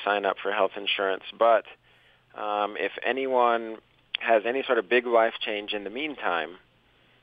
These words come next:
uh, now that doesn't mean that you can get sick on Monday and sign up on Tuesday, but a life change means, you know, having a child – uh, experiencing divorce, changing jobs, moving, those sorts of things do allow you to sign up outside of the open enrollment period.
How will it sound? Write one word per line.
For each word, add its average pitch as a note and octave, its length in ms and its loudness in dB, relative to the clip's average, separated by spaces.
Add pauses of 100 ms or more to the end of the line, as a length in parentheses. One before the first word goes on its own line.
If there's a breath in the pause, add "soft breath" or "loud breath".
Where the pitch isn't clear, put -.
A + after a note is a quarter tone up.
(140)
uh, F#2+ 380 2
now F#2 160 4
that G2 160 6
doesn't A2 260 2
mean G#2+ 300 -2
that F#2+ 180 4
you G2 140 -4
can F2+ 300 -8 (180)
get G#2 180 2 (100)
sick G#2+ 200 2
on G2+ 120 2
Monday G2 300 4
and F#2 140 0
sign G2 160 0
up F#2+ 140 0
on F2+ 100 0
Tuesday, F2 400 0
but F#2 140 4
a F2 40 6
life G#2 280 4
change G#2 360 -4
means, G2 340 -8
you G2 60 -10
know, F2 160 0
having G2+ 320 2
a F#2 60 -4
child – G2+ 500 4 (720 soft breath)
uh, F2+ 520 2
experiencing G2 640 -4
divorce, G2 600 4 (140)
changing G2+ 360 -6
jobs, F#2 500 4 (320)
moving, G#2 520 -6
those B2 200 4
sorts A2 200 -2
of G#2 80 -6
things G2+ 240 -6 (120)
do A2 200 4
allow G2 200 6
you F#2 120 0
to F#2 160 -12
sign F#2 180 -6
up F2+ 160 -4
outside F#2+ 400 2
of D#2+ 100 -6
the F2+ 120 -6
open F2+ 180 -6
enrollment F2+ 340 -6
period. E2+ 360 -4